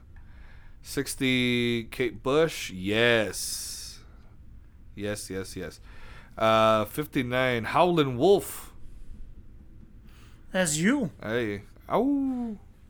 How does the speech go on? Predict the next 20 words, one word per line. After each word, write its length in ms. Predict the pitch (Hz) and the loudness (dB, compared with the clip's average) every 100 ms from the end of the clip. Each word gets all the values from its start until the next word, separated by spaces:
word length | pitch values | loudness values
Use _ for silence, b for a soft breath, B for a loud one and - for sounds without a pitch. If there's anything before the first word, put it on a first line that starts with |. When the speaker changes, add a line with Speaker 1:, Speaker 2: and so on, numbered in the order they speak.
| b b b b - | b b b b -2
Speaker 1:
Damn. 420 | 120 185 156 101 - - - - - | 4 4 4 0 -10 -20 -20 -20 0
He 140 | 143 | 2
was 180 | 143 - | 2 0
six 220 | 165 - | -4 -6
three, 360 | - 135 170 175 | -4 2 2 0
two 260 | - 180 | -4 -4
seventy-five. 1120 | 180 - 170 180 151 98 - 113 131 127 - - - - b b b b b b b b b b - | -4 0 0 0 -4 -6 -8 -4 -2 -2 -8 -16 -20 -20 b b b b b b b b b b -16
So 220 | - 127 | -2 0
he 220 | 120 254 | 2 2
did 280 | 294 170 - | 2 0 -2
Smokestack 720 | - 135 127 - - 127 110 104 | -6 -4 -4 -4 -4 -4 -4 -4
Lightning. 480 | 98 87 92 101 - | -4 -6 -12 -14 -14
All 100 | 156 | -10
right. 280 | 196 185 185 - | -8 -8 -12 -18
That 80 | - | -16
sounds 280 | - 156 120 | -10 -8 -6
good 200 | 139 143 | -8 -8
to 100 | 101 | -10
me. 220 | 123 233 | -10 -12
Shit. 340 | - - 87 | -14 -14 -14